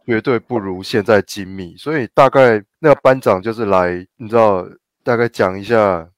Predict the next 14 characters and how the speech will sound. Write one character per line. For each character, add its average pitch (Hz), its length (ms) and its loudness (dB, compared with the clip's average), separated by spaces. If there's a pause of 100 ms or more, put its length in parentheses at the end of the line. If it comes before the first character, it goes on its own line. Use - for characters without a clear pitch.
(140)
然 113 80 -8
后 110 80 -4
实 - 120 -16
际 110 140 -14
操 107 180 -2
作 101 240 -8
一 92 60 -10
下， 87 460 -6
一 123 120 -12
定 143 160 -6
是 123 120 -2
很 113 100 -2
简 95 180 -4
单。 101 400 -4